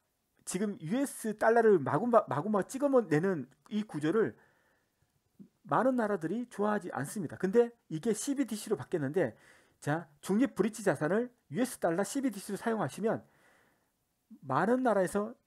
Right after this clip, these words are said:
이걸 받아들이지 않을 거예요. 문-, 우선 중국, 러시아 이런 나라들은 싫어할 거고요. 예? 그리고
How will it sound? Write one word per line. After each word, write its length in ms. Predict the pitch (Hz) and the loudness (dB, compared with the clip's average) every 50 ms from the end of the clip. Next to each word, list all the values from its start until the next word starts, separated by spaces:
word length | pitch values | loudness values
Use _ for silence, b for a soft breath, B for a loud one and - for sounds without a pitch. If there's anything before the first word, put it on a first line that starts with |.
| _ _ - | _ _ -10
이걸 460 | 247 208 220 220 208 - 233 226 226 | -6 -6 -4 -2 4 4 6 6 4
받아들이지 580 | - 139 139 196 202 165 180 196 165 175 214 - | 2 0 0 0 2 2 0 -2 -2 -4 -6 -4
않을 220 | - 127 196 - - | -2 0 0 0 -2
거예요. 180 | 147 113 101 | -4 -6 -6
문-, 260 | 107 120 135 160 165 - _ _ _ _ _ _ _ _ _ | -6 -8 -6 -6 -8 -10 _ _ _ _ _ _ _ _ _
우선 340 | 190 180 - 226 233 240 240 - _ _ _ _ _ _ - | -10 -4 0 0 0 0 -2 -8 _ _ _ _ _ _ -8
중국, 600 | - - 190 190 202 185 240 269 269 - - _ - | -2 0 0 0 0 0 -2 -4 -4 -6 -10 _ -8
러시아 520 | 147 139 151 151 147 - 202 220 226 226 b b b b _ | -4 -2 -2 -2 -2 -2 -2 -2 -2 -4 b b b b _
이런 440 | 147 151 175 202 226 233 233 247 - _ _ | -4 0 0 2 2 0 -2 -6 -10 _ _
나라들은 520 | _ - - 156 143 156 165 143 185 214 180 | _ -10 -6 -4 -2 0 -2 -2 -2 -4 -6
싫어할 340 | - - 294 294 277 262 - | -2 2 6 6 6 6 4
거고요. 360 | 135 110 143 208 185 - - _ _ _ _ _ _ _ _ - | 0 -2 0 0 0 -2 -6 _ _ _ _ _ _ _ _ -6
예? 180 | 127 165 226 - _ _ _ _ _ _ _ _ _ _ _ _ _ | -6 -6 -6 -8 _ _ _ _ _ _ _ _ _ _ _ _ _
그리고 440 | - - 170 202 240 254 254 254 - | -4 -4 -2 0 0 -2 -2 -4 -10